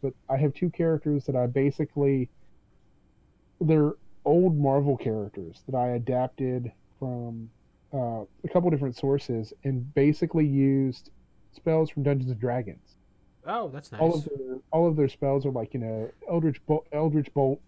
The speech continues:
Speaker 1: or Eldritch Dart, and it's Magic Missile. I actually call it Magic Missile. You have, like, you know, the, the first circle of powers, the second circle of powers,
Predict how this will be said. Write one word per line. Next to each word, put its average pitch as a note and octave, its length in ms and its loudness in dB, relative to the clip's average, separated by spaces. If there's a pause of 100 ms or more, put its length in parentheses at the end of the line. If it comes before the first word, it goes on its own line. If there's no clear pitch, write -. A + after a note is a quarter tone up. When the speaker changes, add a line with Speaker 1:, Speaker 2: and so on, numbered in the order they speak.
(120)
Speaker 1:
or C3+ 180 -10
Eldritch C3+ 460 0
Dart, B2 320 0 (400)
and D3 140 2
it's C#3 120 0
Magic B2+ 360 0
Missile. B2+ 400 -8 (320)
I C#3+ 80 0
actually C3+ 200 -2
call A#2+ 220 -2
it A2+ 60 -8
Magic A2+ 260 -6
Missile. A2 320 -10 (720)
You D3 120 2
have, C3+ 100 2
like, B2+ 200 2
you C3+ 60 2
know, A#2+ 160 -2
the, A#2+ 280 -4
the C#3+ 140 -2
first - 320 -4
circle C#3 300 -4
of B2 80 -6
powers, A#2+ 540 -2
the A#2 80 -10
second B2+ 300 -4
circle B2 300 -10
of A2 100 -10
powers, A2 440 -6